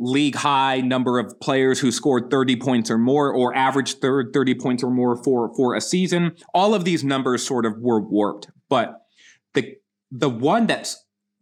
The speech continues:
that is super interesting to me is that the Kings had the highest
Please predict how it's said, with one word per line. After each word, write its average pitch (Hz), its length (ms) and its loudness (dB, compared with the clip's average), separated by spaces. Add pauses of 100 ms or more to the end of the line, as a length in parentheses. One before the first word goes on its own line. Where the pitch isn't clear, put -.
that 131 220 0
is 120 100 -2
super 151 280 2
interesting 190 380 0
to 113 60 2
me 107 180 2
is 101 160 -2
that - 200 -10
the 110 80 0
Kings 294 460 -2
had 151 180 -2
the - 100 0
highest 123 540 -2